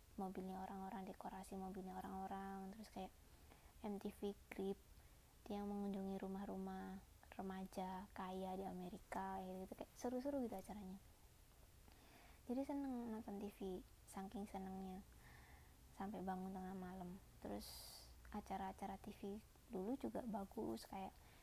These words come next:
siang itu bisa nonton Si Bolang, Unyil. Kalau hari Sabtu Minggu tuh nonton kartun. Terus banyak film-film, kadang kalau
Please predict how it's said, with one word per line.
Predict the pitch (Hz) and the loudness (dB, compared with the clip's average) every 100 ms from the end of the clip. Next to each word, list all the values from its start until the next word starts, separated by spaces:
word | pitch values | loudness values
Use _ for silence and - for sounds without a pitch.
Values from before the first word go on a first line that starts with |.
| - | -4
siang | - 190 190 202 | 2 4 4 0
itu | - 285 | 0 -2
bisa | 240 180 | 0 0
nonton | 180 185 | 0 -2
Si | 202 185 | -2 -2
Bolang, | 202 214 226 202 202 208 196 202 226 | 2 4 4 2 0 -2 -4 -2 4
Unyil. | 240 226 214 208 208 214 220 214 - - - - - | 6 6 6 4 2 2 0 -4 -12 -16 -16 -16 -12
Kalau | - 185 180 | -2 2 2
hari | 196 | 2
Sabtu | 196 196 | -2 -2
Minggu | 190 190 | 0 0
tuh | 214 240 | 2 2
nonton | 233 208 | 2 0
kartun. | 196 214 - - 220 208 220 226 226 220 220 - - - - - - - - 240 | 0 -2 -4 -2 2 4 4 4 4 2 0 -6 -16 -16 -16 -14 -14 -14 -8 -2
Terus | 214 - 202 | -2 0 6
banyak | 190 196 196 - | 6 6 -2 -2
film-film, | 202 190 - 196 190 190 190 190 214 | -2 -2 -2 0 0 0 0 -2 2
kadang | 202 277 302 | 4 4 4
kalau | 269 247 | 4 4